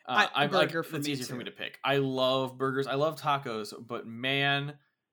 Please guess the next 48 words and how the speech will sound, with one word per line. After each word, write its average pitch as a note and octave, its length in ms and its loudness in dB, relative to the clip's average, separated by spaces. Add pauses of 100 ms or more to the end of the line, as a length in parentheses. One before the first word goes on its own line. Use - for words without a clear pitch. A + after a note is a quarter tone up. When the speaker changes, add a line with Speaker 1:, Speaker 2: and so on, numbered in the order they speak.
(240)
Speaker 1:
uh, G#2 360 -2 (840)
I D3+ 200 6
could D3 300 -4
go C3+ 280 2
eat C3 160 -2
a A#2 60 -2
burger G#2 280 -6
pretty A2+ 200 -8
much G2+ 160 -8
anytime G2+ 320 -4
I F2+ 80 -6
go E2+ 80 -8
to B1 80 -10
a G#1 40 -10
restaurant. C#2 360 -4
Speaker 2:
I've G#3+ 100 2
had C#4 220 4
some D#4 180 2
burgers G#3+ 380 4
that F#3+ 160 0
made F#3 200 0
me, F3+ 120 0
like, E3 160 2
wanna D#3 280 0
cry. C#3 680 -4
They D3 100 -6
were C#3+ 100 -8
so D3 280 -6
good. C#3 480 -8
And, F3+ 120 2
like, F3 140 6
I G3 100 12
like G3 220 8
Speaker 1:
Mm-hmm. D#3 300 0
Speaker 2:
tacos, D#3+ 180 0
but C#3 300 -6 (260)
that C#3+ 140 -2
was C#3+ 160 -6
a C#3+ 80 -2
uniquely C#3 480 -4
burger B2+ 340 -10
experience C3 540 -12
for C#3+ 120 -12
me. D#3 260 0
<laughs> - 60 -20 (560)
Speaker 1:
We, D#3+ 360 -4
my F3 160 2
dad, D3+ 460 6